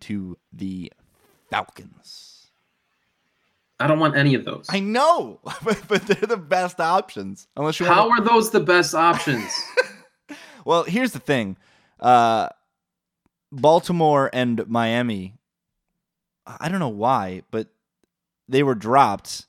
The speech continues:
Speaker 1: so they're on waivers, and they won't clear until after the Island game. I obviously would have loved either of those teams. The total is thirty-seven tonight, thirty-eight. Uh,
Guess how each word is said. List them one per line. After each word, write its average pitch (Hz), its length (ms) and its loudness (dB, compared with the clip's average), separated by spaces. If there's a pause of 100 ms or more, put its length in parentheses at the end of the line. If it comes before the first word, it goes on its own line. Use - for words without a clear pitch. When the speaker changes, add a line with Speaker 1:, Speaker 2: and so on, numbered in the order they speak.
Speaker 1:
so - 140 -6
they're 135 180 2
on 123 120 0
waivers, 110 380 0
and 110 80 -6
they 110 100 0
won't 120 300 0
clear 127 360 -2
until 104 260 -8 (100)
after 113 520 -4
the 101 140 -6
Island 98 420 -6
game. 58 240 -20 (320)
I 117 160 0
obviously 127 320 -4
would 113 120 -2
have 107 140 -2
loved 110 340 -2
either 123 300 -4
of 80 140 -16
those 85 200 -16
teams. 95 300 -14
The 107 100 -14
total 135 380 0
is 110 140 -6
thirty-seven 131 840 -4
tonight, 165 340 -6
thirty-eight. 131 600 -4 (1700)
Uh, 107 520 -2